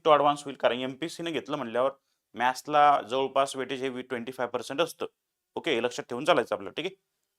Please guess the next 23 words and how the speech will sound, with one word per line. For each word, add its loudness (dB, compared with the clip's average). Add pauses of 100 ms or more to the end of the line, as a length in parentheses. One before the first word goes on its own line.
(100)
येस, -6 (500)
तर -8
ज्यांना 0
करायचं 4
असेल -4
त्यांनी, -2
अ, 6
बघा, 2 (380)
नवीन -2
ना-, 8
नाईन 2
फेब्रुवारीला 0
ही 2
बॅच 4
स्टार्ट 4
होते 0
आपली. -4 (420)
बेसिक -2
बसून -2
सगळी -2
बॅच 4
असणार -2
आहे -10